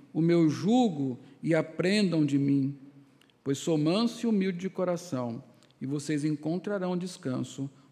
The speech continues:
para suas almas, pois o meu jugo é suave e o meu fardo é leve." Jesus nos convida a uma escravidão, a um tipo de serviço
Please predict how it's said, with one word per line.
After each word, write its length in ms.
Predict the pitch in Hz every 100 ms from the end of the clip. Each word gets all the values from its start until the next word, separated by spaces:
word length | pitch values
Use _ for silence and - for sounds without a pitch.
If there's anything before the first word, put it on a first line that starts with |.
| _
para 180 | - 131
suas 400 | 127 - 135 123
almas, 400 | 120 123 123 131
pois 300 | - 160 151
o 40 | 165
meu 240 | 156 151
jugo 720 | 139 131 160 208 233 240 262 254 - - - -
é 120 | 170
suave 800 | 175 - 196 143 123 120 131 143 143 - - - 139
e 80 |
o 60 | 131
meu 160 | 135 135
fardo 640 | - 120 117 120 143 175 165 - _ _ -
é 80 | 160
leve." 460 | 120 107 87 - - _ _ _ _ _ _ _ _ _ _ - 131 -
Jesus 380 | 147 147 160 165
nos 140 | 180
convida 640 | - 170 151 135 226 208
a 40 | 160
uma 160 | 143 143
escravidão, 840 | 139 147 135 131 131 143 185 185
a 60 | 143
um 140 | 135
tipo 360 | 131 156 156 147
de 120 | 143
serviço 840 | - 143 135 127 131 135 - 196